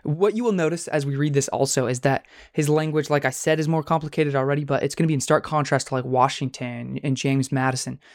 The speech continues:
We've read one of Washington's speeches. Yes, both, all still have that loftier language, but Jefferson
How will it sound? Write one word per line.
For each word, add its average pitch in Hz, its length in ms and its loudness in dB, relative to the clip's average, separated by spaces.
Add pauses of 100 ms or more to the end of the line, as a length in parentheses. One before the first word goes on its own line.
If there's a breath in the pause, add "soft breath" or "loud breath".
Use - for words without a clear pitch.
(160 loud breath)
We've 143 220 0
read 151 200 4
one 139 140 -4
of 131 80 -4
Washington's 127 540 0
speeches. 127 420 -6 (280 soft breath)
Yes, 139 440 0
both, 185 380 0 (340)
all 254 400 2
still 240 240 -4
have 196 160 0
that 147 180 2
loftier 151 480 0
language, 151 480 0
but 143 120 -2
Jefferson 160 640 0